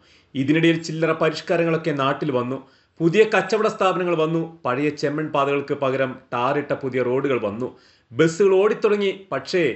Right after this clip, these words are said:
മണ്ണും മനുഷ്യരും ഒരു മാറ്റവുമില്ലാതെ അവശേഷിച്ചു. രണ്ടായിരത്തി എട്ട് ഏപ്രിൽ രണ്ടിനായിരുന്നു പട്ടം കത്തീഡ്രൽ പള്ളിയിൽ വെച്ച് ഞങ്ങൾ പത്ത് പേരുടെ പൗരോഹിത്യ സ്വീകരണം. പിന്നെ മാതൃ ഇടവകകളിൽ വെച്ച് പുത്തൻ കുർബാന.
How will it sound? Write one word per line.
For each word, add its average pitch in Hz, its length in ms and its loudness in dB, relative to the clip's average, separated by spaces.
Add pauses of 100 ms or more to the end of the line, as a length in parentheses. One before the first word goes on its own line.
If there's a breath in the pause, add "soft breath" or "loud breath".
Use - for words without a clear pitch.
(320 loud breath)
മണ്ണും 147 380 0
മനുഷ്യരും 175 440 0 (160)
ഒരു 143 160 -2
മാറ്റവുമില്ലാതെ 135 800 -4 (140)
അവശേഷിച്ചു. 104 640 -12 (480 soft breath)
രണ്ടായിരത്തി 160 540 2
എട്ട് 165 180 0
ഏപ്രിൽ 160 360 0
രണ്ടിനായിരുന്നു 143 540 0 (260)
പട്ടം 135 340 -4
കത്തീഡ്രൽ 127 500 -2
പള്ളിയിൽ 123 260 0
വെച്ച് 120 260 -2 (200)
ഞങ്ങൾ 117 240 -6 (100)
പത്ത് 127 260 -4
പേരുടെ 117 340 -2
പൗരോഹിത്യ 107 420 -4
സ്വീകരണം. 98 460 -12 (120)
പിന്നെ 131 260 0 (480 loud breath)
മാതൃ 151 400 2 (160)
ഇടവകകളിൽ 180 560 4
വെച്ച് 170 280 0 (120)
പുത്തൻ 131 340 -10
കുർബാന. 95 380 -10